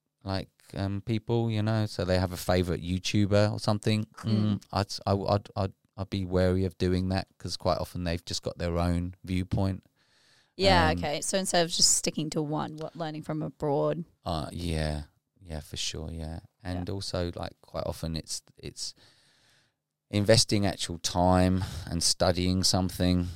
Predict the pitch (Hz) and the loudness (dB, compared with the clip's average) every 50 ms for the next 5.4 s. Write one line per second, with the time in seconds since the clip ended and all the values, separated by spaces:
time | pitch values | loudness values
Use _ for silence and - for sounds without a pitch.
0 | - - - _ _ _ - 87 85 85 78 - - - - - - 87 80 - | -12 -16 -20 _ _ _ -10 -8 -6 -6 -6 -8 -8 -10 -8 -8 -8 -8 -6 -8
1 | - - - 92 87 87 87 85 85 76 - 82 80 80 - 82 - - - 80 | -10 -8 -6 -6 -6 -6 -6 -8 -6 -4 -4 -4 -4 -2 -2 -4 -4 -4 -4 -6
2 | - 104 - - 85 - - - 85 80 80 82 82 80 82 82 - - - - | -6 -4 -2 0 0 0 0 -2 -4 -4 -2 0 0 0 -2 -2 -4 -6 -6 -2
3 | 85 82 82 82 78 82 82 82 78 78 76 82 78 - - - - - 82 76 | 0 2 2 2 2 -2 -4 -4 -4 -4 -2 -4 -4 -2 -4 -4 -4 -4 -4 -4
4 | - - 82 - - - - 85 67 - - _ _ _ _ _ _ _ - - | -6 -6 -10 -12 -14 -10 -8 -8 -8 -8 -10 _ _ _ _ _ _ _ -8 -6
5 | 52 69 82 80 80 78 78 | -6 -4 -4 -4 -4 -6 -6